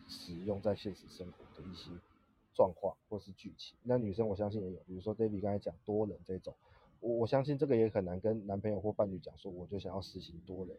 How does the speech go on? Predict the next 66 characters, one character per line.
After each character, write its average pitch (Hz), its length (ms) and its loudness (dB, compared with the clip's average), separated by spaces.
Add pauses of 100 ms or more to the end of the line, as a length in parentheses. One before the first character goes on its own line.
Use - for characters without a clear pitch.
或 95 120 -8
者 87 100 -14
是 92 140 -14
电 98 200 -2
车 90 200 -10
痴 - 260 -14
汉 85 200 -6
这 87 160 -10
种， - 140 -14 (460)
我 98 100 -2
觉 101 120 4
得 107 80 2
也 95 140 2
很 90 140 -6
困 - 300 -6
难。 - 80 -20 (280)
那 113 140 -2
男 113 240 2
生 110 220 2
比 98 100 -2
较 110 160 6
难 95 180 2
实 90 200 -8
现， 101 180 -2
大 98 120 0
概 95 120 2
就 92 140 0
是 101 100 -4
我 87 80 -2
刚 90 140 -2
才 92 60 0
讲， - 180 -8 (400)
我 107 100 4
比 101 60 2
较 110 100 8
喜 98 140 0
欢 98 100 2
的 98 80 0
类 104 120 2
型 - 180 -8
就 92 100 -10
是 101 160 -8
孕 101 240 -2
妇 92 200 -10
类 82 160 -6
型 - 140 -12 (100)
的。 - 60 -18 (760)
那 113 160 4
这 120 80 -2
个 110 100 4
可 90 140 -2
能 82 100 -6
就 98 280 0
现 - 260 0
实 - 160 -16
生 95 220 -2
活、 - 200 -12
道 123 140 10
德 90 240 -4
伦 95 100 0
理 98 160 -10
上 98 320 -2
不 92 80 -12
太 101 140 0
可 - 160 -8
能， - 60 -10